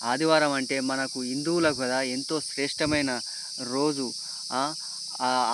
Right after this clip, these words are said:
ఆదివారం అంటే కదా మన సూర్యుడు, ఆ, మనకు కనిపించే భగవాను అంటే దేవుడు సూర్యుడు కాబట్టి మనము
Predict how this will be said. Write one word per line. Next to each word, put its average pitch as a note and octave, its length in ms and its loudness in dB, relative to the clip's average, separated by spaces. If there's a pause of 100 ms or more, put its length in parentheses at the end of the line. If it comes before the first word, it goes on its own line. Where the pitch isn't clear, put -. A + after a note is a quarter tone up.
ఆదివారం E3+ 460 6
అంటే C#3+ 300 2
కదా C3 320 -2 (440)
మన C3+ 420 -4 (340)
సూర్యుడు, E3+ 540 2 (300)
ఆ, C#3 200 2
మనకు C#3+ 580 0 (280)
కనిపించే D3+ 600 0
భగవాను C#3 880 0 (100)
అంటే C3 400 -2
దేవుడు D3 680 2 (500)
సూర్యుడు E3+ 380 2
కాబట్టి C#3+ 760 2 (380)
మనము C3+ 320 0